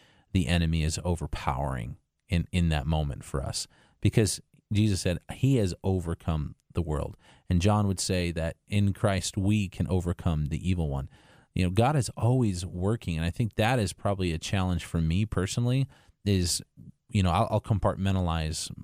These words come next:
you know, the situations in my life and be like, "Okay, so the enemy's, you know, at work, and, and this is spiritual battle." And, you know, we use that kind of terminology, and it's almost as if I've adopted this idea that, okay, because the enemy is engaged in the battle, God is checked out,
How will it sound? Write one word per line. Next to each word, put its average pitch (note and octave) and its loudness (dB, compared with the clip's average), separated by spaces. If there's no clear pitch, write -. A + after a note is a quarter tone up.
you G2 2
know, E2 2
the E2 -2
situations F2+ 0
in E2 -2
my D#2+ 0
life D#2+ 0
and D#2 -4
be D#2 -4
like, C#2+ -4
"Okay, - -4
so - -8
the D#2+ 0
enemy's, D#2 0
you D#2 0
know, C#2 0
at E2 2
work, D#2+ -2
and, C#2+ -4
and C#2+ -2
this D#2+ 0
is - 2
spiritual E2 -2
battle." D#2+ 0
And, D2 -6
you F2+ 0
know, F2 2
we F2+ 2
use G2+ 4
that F#2+ 0
kind F#2+ 0
of E2+ 0
terminology, E2 0
and G#2+ 4
it's G2 0
almost C3 2
as F#2 0
if - -4
I've F#2+ 0
adopted F2+ 0
this E2+ -4
idea E2+ 0
that, E2 -2
okay, E2 -2
because B2+ 0
the F#2+ -2
enemy F2 0
is F2 2
engaged F2+ 2
in F2 2
the D#2+ -2
battle, D#2+ 0
God E2 0
is D#2 -4
checked - -6
out, - -8